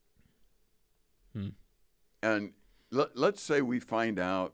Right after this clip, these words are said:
Speaker 2: what the definition of greedy is, and I, we could spend forever trying to do that. Now, we're not gonna do that. But we found it out. You know,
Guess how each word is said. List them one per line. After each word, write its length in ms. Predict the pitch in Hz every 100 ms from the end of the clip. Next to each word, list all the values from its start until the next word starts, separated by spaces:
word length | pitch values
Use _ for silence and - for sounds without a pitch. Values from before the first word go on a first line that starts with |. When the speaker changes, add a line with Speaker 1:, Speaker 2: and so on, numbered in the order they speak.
| -
Speaker 2:
what 180 | 98 -
the 80 |
definition 520 | 127 117 120 110 - 98
of 60 |
greedy 380 | - 98 92 87
is, 300 | 73 71 78
and 120 | 76
I, 80 | 82 - _ _ _ _ _ - 71
we 160 | - 87
could 120 | 85 80
spend 240 | 90 80
forever 300 | 87 82 80
trying 260 | - 90 76
to 60 |
do 40 | 85
that. 80 | 76
Now, 120 | 80
we're 120 | 80
not 180 | 82 82 - _ _
gonna 160 | 87 80
do 160 | 73 71
that. 200 | 73 - - - -
But 200 | 110 110 _ _ -
we 100 | 107
found 340 | - 113 120
it 100 | 110
out. 300 | 87 82 85 - _ _ _ _ _ _ _ _ _ _ _ _ _ _
You 100 | 98
know, 240 | 104 92